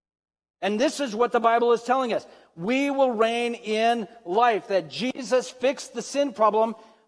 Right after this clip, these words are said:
More importantly, we might suggest, he fixed the death problem. Death no longer reigns. Death no longer reigns.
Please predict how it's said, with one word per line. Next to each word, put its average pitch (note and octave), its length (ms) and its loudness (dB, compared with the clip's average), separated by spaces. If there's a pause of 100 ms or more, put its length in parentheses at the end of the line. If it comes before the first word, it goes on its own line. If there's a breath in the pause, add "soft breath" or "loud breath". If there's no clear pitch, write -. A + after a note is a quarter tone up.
More C#4+ 420 6
importantly, A#3 840 0
we G3 180 0
might F#3+ 260 0
suggest, F#3+ 440 -4
he A#3+ 140 -6
fixed A3 480 -2
the G3+ 120 2
death F3+ 520 0
problem. F3+ 400 0 (400 loud breath)
Death A3 420 2
no G#3 400 2
longer G#3+ 480 2
reigns. F3 800 -6 (360)
Death A3+ 320 2
no G#3+ 220 2
longer F#3 460 0
reigns. D#3+ 400 -4